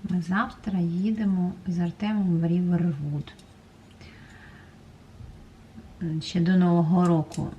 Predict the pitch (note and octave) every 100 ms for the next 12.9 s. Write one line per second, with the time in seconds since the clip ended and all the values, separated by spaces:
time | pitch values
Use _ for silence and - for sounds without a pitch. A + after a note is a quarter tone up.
0 | - D3+ - - C#3 C3+ - - E3+ E3+
1 | F3 F#3 G3 E3+ E3+ G3 F3+ E3 E3+ F3+
2 | - - - - - - - - - -
3 | - - - A#3+ A3 - F#3+ F#3 F#3 F3+
4 | C4+ B3+ A3 G3 - F#3 F#3 F3 F#3 F3+
5 | E3+ - - B3+ B3+ G#3 F#3 F3 F3 F3
6 | F3+ F#3 - F3+ F3 E3+ E3 D#3 D3+ -
7 | - E2+ C#3+ D3+ D3 D3 D#3 D#3+ D#3+ C3
8 | C#3 C#3+ D3+ D#3 F3 E3+ F3+ E3+ - F3
9 | F3 A#3+ D#3+ E3 F#3 F3+ F3+ F#3+ D3 C#3+
10 | - D3 - - - - - - - -
11 | - - - - - - - - - -
12 | - G3 F3+ E3+ D#3 D3+ D3+ D3+ -